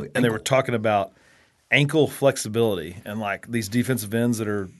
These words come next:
Speaker 1: the greatest defensive ends in N F L history have the most flexible ankles. And I thought about ankle is such a, sports-wise, maybe the most
Speaker 2: Important.
Speaker 1: important. I mean,
Speaker 2: Achilles.
Speaker 1: Achilles, another great word.
Speaker 2: Let me ask you this.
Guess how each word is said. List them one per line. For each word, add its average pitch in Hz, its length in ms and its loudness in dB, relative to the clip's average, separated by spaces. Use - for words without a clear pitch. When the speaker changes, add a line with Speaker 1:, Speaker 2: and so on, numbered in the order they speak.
Speaker 1:
the 110 120 -6
greatest 107 380 -2
defensive 107 420 -6
ends 110 240 -2
in 107 80 -4
N 117 140 0
F 117 120 -2
L 113 120 2
history 117 440 -2
have 120 200 2
the 110 80 -6
most 110 300 -2
flexible 113 520 0
ankles. 90 400 -8
And 98 100 -8
I 95 40 -8
thought 104 220 -2
about 90 300 -6
ankle 113 460 -8
is 107 140 -8
such 117 200 -4
a, 95 140 -8
sports-wise, 123 920 0
maybe 143 240 4
the 139 80 4
most 139 240 4
Speaker 2:
Important. 123 120 0
Speaker 1:
important. 110 320 0
I - 40 -6
mean, 135 80 4
Speaker 2:
Achilles. - 480 0
Speaker 1:
Achilles, 143 600 0
another 110 220 -2
great 113 220 0
word. 120 320 0
Speaker 2:
Let 185 100 -6
me 208 120 0
ask 160 240 0
you 123 80 -2
this. 110 260 -2